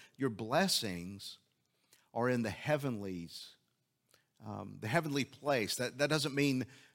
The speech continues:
okay, they're not here on earth, it's up, up in, in the sky somewhere and you'll get 'em one day. It means in more like the heavenly realm, the heavenly dimension. The, there's a, a heavenly organization to things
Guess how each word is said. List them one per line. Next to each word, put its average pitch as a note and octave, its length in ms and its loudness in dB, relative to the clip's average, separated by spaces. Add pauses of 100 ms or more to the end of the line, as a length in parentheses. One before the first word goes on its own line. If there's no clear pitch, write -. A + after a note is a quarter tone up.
okay, A2+ 180 -2
they're A#2 120 2
not B2 200 4
here C3 140 4
on A#2+ 120 2
earth, C#3+ 320 4
it's - 320 -2
up, B2 320 -4
up A#2+ 280 0
in, A#2 240 -2
in A2+ 260 -6
the G2+ 80 -8
sky C3 380 2
somewhere A#2+ 420 -4
and A2 80 -4
you'll G#2 100 -4
get G#2+ 140 -4
'em G2+ 100 -4
one G2 140 -8
day. D3+ 220 4
It A#2 100 2
means A#2+ 340 -4 (580)
in B2+ 240 -4
more D3+ 200 4
like B2 160 6
the A2+ 120 -4
heavenly C3+ 460 2
realm, G2 500 -2 (640)
the A2 60 -2
heavenly C#3 400 4
dimension. G2+ 640 -4
The, G2 200 -10
there's A2+ 220 -8
a, G#2 120 -6 (320)
a G2+ 80 -6
heavenly C#3 640 2 (420)
organization C3 880 2
to G#2+ 140 -4
things G#2 560 -6